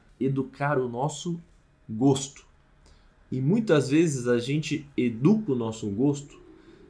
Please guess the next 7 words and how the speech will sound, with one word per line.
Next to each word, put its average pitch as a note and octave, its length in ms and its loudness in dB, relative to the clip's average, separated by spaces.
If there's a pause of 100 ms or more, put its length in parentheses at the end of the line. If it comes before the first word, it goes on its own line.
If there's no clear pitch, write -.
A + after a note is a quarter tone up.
educando D3+ 880 0 (140)
a C#3 140 -2
nossa D3 280 -2
visão, C3 520 -2 (360)
o A#2 40 -10
nosso B2 400 -6
olhar, A#2 600 0